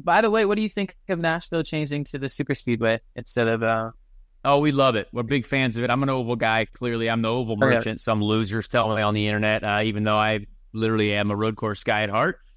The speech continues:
Speaker 2: Uh, I like it. I think it's exciting. Um,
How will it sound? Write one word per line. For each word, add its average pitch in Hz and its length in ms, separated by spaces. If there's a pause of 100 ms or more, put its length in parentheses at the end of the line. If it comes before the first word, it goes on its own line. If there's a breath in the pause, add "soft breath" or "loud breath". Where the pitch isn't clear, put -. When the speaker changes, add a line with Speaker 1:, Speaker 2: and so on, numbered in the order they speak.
(240)
Speaker 2:
Uh, 123 40
I 139 320
like 175 260
it. 214 140
I 117 80
think 139 120
it's 139 100
exciting. 151 500 (420)
Um, 127 600